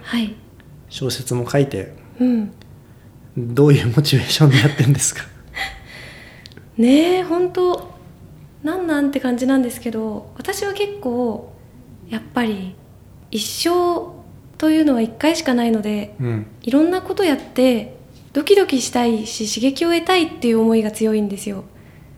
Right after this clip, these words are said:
Speaker 2: うん。
Speaker 1: で、一つのことをだんだんやっていると慣れてきてドキドキしなくなるじゃないですか。
Speaker 2: はい。
Speaker 1: そしたらまたドキドキする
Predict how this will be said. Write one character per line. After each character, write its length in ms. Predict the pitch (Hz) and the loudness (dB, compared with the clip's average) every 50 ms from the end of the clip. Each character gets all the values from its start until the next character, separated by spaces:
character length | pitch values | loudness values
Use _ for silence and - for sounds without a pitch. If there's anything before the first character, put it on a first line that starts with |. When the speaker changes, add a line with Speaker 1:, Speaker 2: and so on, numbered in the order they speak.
| - - - | -12 -6 -2
Speaker 2:
う 120 | 156 156 139 - | 0 0 0 0
ん。 40 | |
Speaker 1:
で、 80 | - 240 | -2 -6
一 200 | - - - 453 | -4 -2 -2 0
つ 120 | 466 466 | 2 2
の 100 | 415 339 | 2 2
こ 120 | - 269 262 | 2 0 0
と 120 | - 254 | 0 0
を 60 | 240 | 0
だ 140 | 220 226 240 | 2 2 2
ん 100 | 254 262 | 2 4
だ 140 | 254 262 262 | 4 4 2
ん 80 | 262 254 | 2 2
や 80 | 247 | 0
っ 40 | 247 | -2
て 200 | - - - 285 277 | -4 -2 2 4 4
い 40 | 277 | 6
る 80 | 277 | 4
と 80 | 277 269 | 4 4
慣 140 | 262 302 392 | 4 4 4
れ 100 | 427 403 | 4 4
て 140 | - 302 | 2 0
き 80 | 311 - | 0 0
て 100 | - 247 | -2 0
ド 100 | 233 269 | 0 0
キ 100 | 254 - | 0 2
ド 100 | - 302 | 0 0
キ 80 | 285 - | 0 0
し 120 | - 247 | -2 0
な 100 | 254 254 | 0 0
く 100 | 254 269 | 2 2
な 100 | 277 285 | 2 4
る 80 | 269 233 | 2 2
じ 80 | 220 | 0
ゃ 40 | 214 | -2
な 80 | 208 202 | -4 -4
い 60 | 190 | -6
で 80 | 190 | -8
す 100 | 190 - | -12 -12
か。 220 | - 214 202 190 - - - - - - - - - - - | -10 -10 -10 -10 -12 -16 -20 -20 -20 -20 -20 -20 -20 -20 -10
Speaker 2:
は 140 | - - 113 | -4 -4 -4
い。 120 | 90 90 - - - - | -4 -4 -8 -16 -20 -10
Speaker 1:
そ 120 | - - | -4 -4
し 80 | 277 277 | -2 2
た 100 | - 440 | 2 4
ら 80 | 415 320 | 4 4
ま 100 | 302 294 | 4 4
た 100 | 302 302 | 4 2
ド 100 | 320 339 | 2 2
キ 100 | 330 320 | 2 2
ド 100 | 311 277 | 0 0
キ 80 | 302 | 0
す 140 | - - 247 | -2 -2 -2
る 80 | 240 | 0